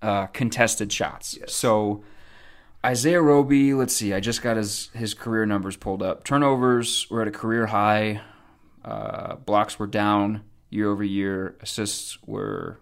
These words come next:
Speaker 1: a little bit up. Rebounds were only up by point six a game, which is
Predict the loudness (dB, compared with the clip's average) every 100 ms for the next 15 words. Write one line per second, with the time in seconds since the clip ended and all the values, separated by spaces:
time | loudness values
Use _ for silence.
0 | _ -6 -4 -4 -4 -2 -4 -8 -20 -20
1 | -20 _ _ _ -2 0 2 2 -2 -2
2 | -2 0 0 -2 -8 _ _ _ _ _
3 | _ _ _ -2 0 0 0 -4 -4 -6
4 | -4 -4 -4 -6 -6 -10 -8 -6 -6 -6
5 | -8 -12 _ _ _ -12 -10 -10 -10 -12